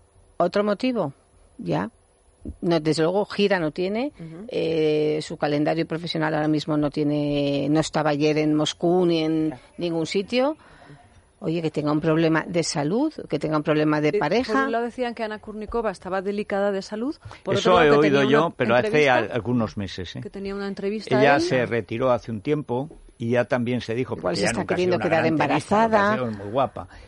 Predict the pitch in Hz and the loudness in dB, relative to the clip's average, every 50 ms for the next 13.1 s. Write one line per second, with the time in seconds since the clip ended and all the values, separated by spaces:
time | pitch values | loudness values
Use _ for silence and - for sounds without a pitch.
0 | - - 113 87 87 - 82 90 90 104 110 107 117 123 117 123 165 - - 151 | -10 -8 -8 -8 -8 -8 -6 -2 0 0 0 0 0 -2 -2 -2 -4 -4 -2 0
1 | 151 - - 98 - 117 113 - - - - - 98 95 87 87 87 80 - - | 0 0 0 -2 -6 -8 -10 -10 -12 -16 -8 -6 -4 -4 -4 -6 -8 -12 -14 -14
2 | 90 85 - 160 - - 135 135 135 131 123 113 101 - 110 104 113 113 104 104 | -12 -8 -6 -6 -4 -2 -2 -2 -2 -2 -4 -4 -6 -6 -8 -8 -8 -10 -10 -10
3 | 101 - 123 113 - - 123 120 110 139 139 139 139 143 147 - - - - - | -8 -6 -8 -8 -6 -6 -8 -6 -4 -4 -2 -2 -2 -2 -4 -6 -12 -20 -20 -20
4 | _ - 101 - 123 107 123 110 - 127 117 120 120 107 127 127 123 117 117 - | _ -10 -8 -6 -6 -6 -6 -4 -4 -4 -4 -4 -6 -4 -4 -4 -4 -6 -6 -8
5 | 117 120 110 - 131 120 113 143 147 135 - 107 - - - - - - - - | -8 -10 -8 -8 -8 -8 -2 -2 -4 -2 -4 -12 -14 -14 -20 -20 -20 -20 -18 -14
6 | 110 - - 127 120 120 113 101 - - 185 175 - - - 139 147 147 147 127 | -14 -8 -4 -4 -2 0 -2 -2 -2 -2 -4 -4 -4 -2 0 2 2 2 2 0
7 | - 113 104 98 98 - - 92 - - 127 113 - 120 107 - 107 107 - 107 | -2 -6 -6 -6 -6 -8 -8 -12 -8 -8 -10 -6 -6 -8 -8 -8 -10 -12 -12 -12
8 | 104 - 156 151 135 127 135 - - 1017 988 - _ - 104 98 - 101 - 131 | -10 -2 -2 -2 0 0 2 4 4 4 4 2 _ -12 -12 -10 -10 -6 -6 -4
9 | 135 127 - 135 135 139 143 139 - - - _ - _ _ _ _ - - - | -4 0 0 0 0 2 2 4 4 4 4 _ -4 _ _ _ _ -14 -12 -12
10 | - - - _ - 90 - - - - - - 90 98 104 101 92 82 82 92 | -12 -14 -18 _ -16 -4 2 4 4 4 4 0 -4 -4 -4 -4 -6 -8 -10 -10
11 | 87 - - _ _ _ _ - 988 988 - - 110 113 127 139 - - 180 - | -12 -12 -14 _ _ _ _ 2 4 4 4 2 -2 0 0 0 0 -2 -8 -6
12 | - 156 160 165 165 165 165 160 160 - 139 131 127 - - 131 131 127 - - | -4 -4 -4 -2 -2 -2 2 4 4 4 4 2 -4 -4 -4 -4 -4 -6 -8 -8
13 | 117 120 | -12 -12